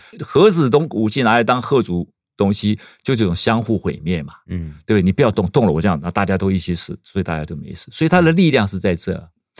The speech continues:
Speaker 1: 潜舰也有点这个味道。
Speaker 2: 嗯。
Speaker 1: 你说那个潜舰拿来当做一个作战战术性的东西，那你，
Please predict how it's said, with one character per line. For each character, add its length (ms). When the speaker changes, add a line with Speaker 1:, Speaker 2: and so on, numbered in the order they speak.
Speaker 1:
潜 240
舰 220
也 140
有 160
点 200
这 120
个 80
味 200
道。 200
Speaker 2:
嗯。 80
Speaker 1:
你 40
说 240
那 80
个 80
潜 220
舰 160
拿 120
来 120
当 200
做 240
一 120
个 100
作 240
战 180
战 240
术 160
性 220
的 60
东 120
西， 140
那 160
你， 220